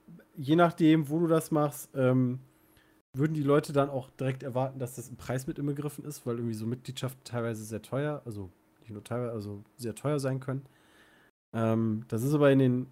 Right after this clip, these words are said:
letzten Jahren, sagte er, auch sehr viel günstiger geworden. Er sagte, früher gab's mal in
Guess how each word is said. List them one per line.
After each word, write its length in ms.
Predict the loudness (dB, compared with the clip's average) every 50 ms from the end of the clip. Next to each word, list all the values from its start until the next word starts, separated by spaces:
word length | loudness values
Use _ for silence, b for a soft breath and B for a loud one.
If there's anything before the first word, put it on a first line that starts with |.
| _ -4
letzten 400 | -2 -2 -2 -2 -6 -8 -8 -2
Jahren, 400 | 0 4 4 6 6 4 2 0
sagte 320 | 0 -2 -4 -4 -4 -4
er, 140 | -4 -4 -2
auch 260 | -2 -2 -2 -2 -6 -12
sehr 400 | -14 -8 -4 -2 0 0 0 -2
viel 200 | -2 -6 -8 -4
günstiger 460 | -2 -4 -4 -4 -4 -4 -4 -4 -4
geworden. 360 | -4 -6 -6 -6 -6 -6 -6
Er 80 | -6 -4
sagte, 420 | -2 -2 -4 -2 -2 0 0 0
früher 440 | -2 -6 -4 0 2 4 6 4 4
gab's 340 | 4 2 2 2 0 -2 0
mal 260 | 2 2 2 2 0 -6 _ _
in 280 | -8 -4 -4 -4 -4